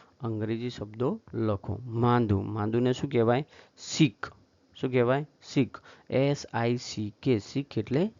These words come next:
માંદુ. સેકન્ડ નંબરમાં છે આળસુ. આળસુને શું કહીશું? લેઝી. એલ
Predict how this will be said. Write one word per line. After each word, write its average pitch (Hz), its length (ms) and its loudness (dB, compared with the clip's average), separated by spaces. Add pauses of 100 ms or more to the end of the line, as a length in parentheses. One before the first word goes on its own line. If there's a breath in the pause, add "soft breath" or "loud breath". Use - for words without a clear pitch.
(120)
માંદુ. 101 440 -6 (580 soft breath)
સેકન્ડ 117 380 -2
નંબરમાં 113 480 0
છે 196 200 -4 (180)
આળસુ. 110 420 4
આળસુને 113 520 0
શું 131 180 -4
કહીશું? - 320 -2
લેઝી. 120 560 0 (360 loud breath)
એલ 135 340 4